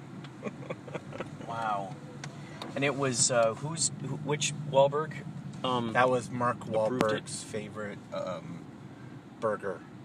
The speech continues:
Speaker 1: I
Speaker 2: That's
Speaker 1: guess he's the more, like, um, more popular Wahlberg. There's three Wahlbergs, right?
Speaker 2: I
Speaker 1: Donnie
Speaker 2: think.
Speaker 1: Wahlberg.
Speaker 2: I didn't even know there was the other,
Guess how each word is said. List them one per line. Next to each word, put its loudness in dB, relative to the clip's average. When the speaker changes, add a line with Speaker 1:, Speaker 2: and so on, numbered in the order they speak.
Speaker 1:
I -10
Speaker 2:
That's -8
Speaker 1:
guess -12
he's -10
the -4
more, -4
like, -8
um, -6
more -8
popular -6
Wahlberg. -6
There's -6
three -2
Wahlbergs, -6
right? -8
Speaker 2:
I -16
Speaker 1:
Donnie 0
Speaker 2:
think. 2
Speaker 1:
Wahlberg. -4
Speaker 2:
I -8
didn't -4
even 0
know 0
there -2
was -6
the -2
other, -2